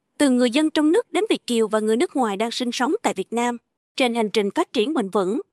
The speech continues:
Aiden cam kết luôn đặt khách hàng làm trung tâm, đổi mới công nghệ và chuẩn hóa mô hình nha khoa hiện đại, để mỗi hành trình chỉnh nha đều minh bạch,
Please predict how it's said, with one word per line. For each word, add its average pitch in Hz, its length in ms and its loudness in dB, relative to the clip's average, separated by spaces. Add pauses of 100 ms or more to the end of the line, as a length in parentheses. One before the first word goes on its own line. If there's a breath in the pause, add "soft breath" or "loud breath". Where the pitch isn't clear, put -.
(280)
Aiden 262 320 0
cam 277 240 0
kết 381 280 -2
luôn 269 140 0
đặt 226 160 0
khách - 180 -6
hàng 220 300 -2
làm 208 200 0
trung 320 280 0
tâm, 320 280 2 (580)
đổi 214 200 2
mới 370 180 4
công 294 340 0
nghệ 196 320 0
và 226 100 -2
chuẩn 220 240 -4
hóa 320 280 -4
mô 339 100 4
hình 247 240 -2
nha 233 120 -2
khoa 269 180 -4
hiện 196 220 -4
đại, 185 300 0 (380)
để 247 120 0
mỗi 294 200 2
hành 285 160 -2
trình 233 200 -2
chỉnh 254 360 0
nha 339 220 2
đều 220 260 0
minh 302 220 0
bạch, 226 160 -2